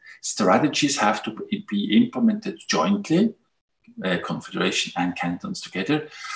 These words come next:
but with very different roles for the confederation and the cantons. The confederation is often the coordinator,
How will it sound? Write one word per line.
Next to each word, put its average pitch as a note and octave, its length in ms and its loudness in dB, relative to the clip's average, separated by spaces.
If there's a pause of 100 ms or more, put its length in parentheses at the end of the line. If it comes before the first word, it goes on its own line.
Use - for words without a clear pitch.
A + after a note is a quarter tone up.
(120)
but - 120 6
with A#2+ 140 4
very D#3+ 300 10
different D#3 400 8
roles A#2+ 420 4
for - 160 -2
the G#2+ 80 -2
confederation G2 920 0
and F2+ 140 -4
the - 80 -20
cantons. - 640 -10 (500)
The - 80 -2
confederation D#3 580 8
is - 140 2
often A#2 280 2
the G#2+ 120 4
coordinator, G2+ 1160 0